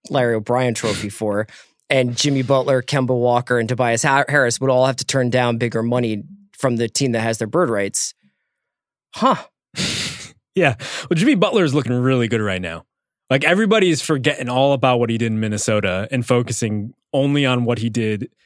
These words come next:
Speaker 2: in the playoffs, kind of winning some of those games.
Speaker 1: Yeah, I mean, D'Angelo Russell jumps up a notch.
Speaker 2: Yeah.
Speaker 1: D-, doesn't D'Angelo J-, Russell jump up a rung in terms of, like, how interested you are in him?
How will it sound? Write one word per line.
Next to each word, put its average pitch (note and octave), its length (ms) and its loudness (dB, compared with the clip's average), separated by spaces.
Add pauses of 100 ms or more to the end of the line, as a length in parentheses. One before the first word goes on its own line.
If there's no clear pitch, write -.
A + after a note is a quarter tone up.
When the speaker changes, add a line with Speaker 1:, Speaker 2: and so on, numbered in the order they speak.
(200)
Speaker 2:
in A#2 180 -2
the A2+ 60 -2
playoffs, G#2 560 -2
kind G#2 180 -4
of F#2+ 140 -8
winning G#2 220 -4
some G2+ 120 -6
of F2+ 60 -8
those F2+ 140 -10
games. B3+ 160 0
Speaker 1:
Yeah, D4+ 80 2
I A3 40 0
mean, D#3+ 140 -2
D'Angelo A#3+ 400 0
Russell C#4 320 0
jumps G2+ 260 -6
up - 140 -6
a A#2 60 -6
notch. - 440 -8 (200)
Speaker 2:
Yeah. B2+ 220 -4 (160)
Speaker 1:
D-, D#3+ 100 2
doesn't F3 260 0
D'Angelo A#3+ 460 4
J-, D3+ 180 -4
Russell D#3+ 400 2
jump E3 320 0
up E3 160 2
a A3 60 2
rung A3 320 4
in D3+ 200 2
terms D3+ 300 0
of, B2+ 140 0
like, C3 180 2
how C3+ 220 2
interested D#3 440 -2
you F3+ 140 2
are F#3 240 4
in F#3+ 100 2
him? G#3+ 300 0